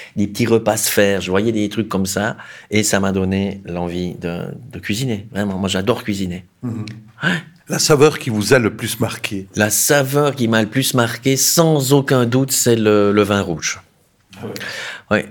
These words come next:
Speaker 1: Oui, le vin rouge.
Speaker 2: Il y a une fois un, un souvenir, un vin qui vous a
Speaker 1: Ouais,
Speaker 2: marqué ?
Speaker 1: moi, une fois, j'ai, j'ai, j'avais, j'ai eu de la chance, une fois, de,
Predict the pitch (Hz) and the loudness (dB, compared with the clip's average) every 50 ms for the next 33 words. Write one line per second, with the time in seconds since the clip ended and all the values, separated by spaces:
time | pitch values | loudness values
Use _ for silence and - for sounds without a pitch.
0 | - - 107 98 98 98 101 98 95 - - - 101 - - - - - - _ | -8 -6 -4 -2 0 0 0 0 -2 -4 -6 -8 -8 -6 -6 -6 -8 -10 -12 _
1 | _ - - - - 120 143 170 190 185 - 160 156 147 160 - 151 147 156 165 | _ -20 -10 -2 2 4 4 4 4 4 2 2 0 0 2 2 4 6 6 4
2 | - - 127 139 139 135 - - 160 139 - - 165 143 131 139 156 160 160 - | 4 2 2 2 2 2 2 2 2 2 2 0 0 0 2 2 2 2 2 0
3 | - - 143 139 139 123 135 139 139 135 - 123 107 113 110 104 98 - 101 104 | 0 0 2 2 2 4 2 2 2 0 -4 -4 -2 0 0 0 2 2 2 4
4 | 110 113 107 107 101 92 - 98 95 85 85 87 85 80 76 82 82 78 - 82 | 4 2 2 0 0 0 0 0 0 0 0 -2 -2 -2 -2 -2 -2 -2 -2 -2
5 | 78 85 82 82 82 85 82 80 85 82 76 - - 95 98 95 - 87 80 - | -2 -2 -4 -4 -4 -4 -2 -2 0 0 0 0 0 0 -2 -2 -2 -6 -4 -2
6 | - 95 90 85 82 82 | -2 -2 -2 -2 -4 -4